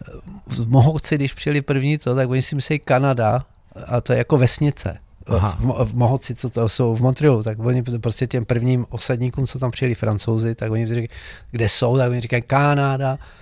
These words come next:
Speaker 1: A
Speaker 2: Aha.
Speaker 1: v podstatě to je jako vesnice, to má znamenat.
Speaker 2: Tak to
Speaker 1: Ale
Speaker 2: byste
Speaker 1: já
Speaker 2: se
Speaker 1: nevím, to mi říkají oni, že jo, já jsem tam nebyl v té době, ale oni mi to tam vždycky takhle tvrdili. <laughs>
Speaker 2: To byste se ale vrátil na velkou vesnici.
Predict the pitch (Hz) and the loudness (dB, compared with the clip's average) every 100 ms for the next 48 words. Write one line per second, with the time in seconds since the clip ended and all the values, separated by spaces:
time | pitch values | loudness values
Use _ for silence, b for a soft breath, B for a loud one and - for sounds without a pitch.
0 | B B B - 98 82 110 127 120 104 | B B B -8 -4 0 0 0 0 0
1 | 135 143 139 139 120 143 123 - 127 - | 0 0 2 2 2 2 2 0 -6 -8
2 | - 120 113 107 113 107 113 - 107 110 | -8 -4 -4 -2 -4 -6 -8 -6 -6 -4
3 | 113 110 - 101 143 151 147 160 165 143 | -4 -4 -6 0 4 6 6 6 4 0
4 | 135 127 131 131 120 120 120 113 107 101 | -2 -4 -4 -4 -4 -2 -4 -4 -6 -6
5 | 110 107 - 113 120 120 117 117 - 131 | -6 -8 -8 -4 -2 0 0 -2 -2 -2
6 | 127 120 127 123 117 113 117 117 123 120 | 0 0 2 2 0 0 -2 -2 0 0
7 | 113 110 - 110 127 - 104 107 110 104 | 0 -4 -4 -2 -2 -2 -2 0 2 0
8 | - B 113 B B - 117 107 - 110 | -4 B -6 B B -8 -2 -2 -2 0
9 | 113 110 107 101 117 104 95 98 - 90 | 0 2 0 0 -2 0 0 -2 -2 -4
10 | 80 - 82 - | -4 -4 -8 -10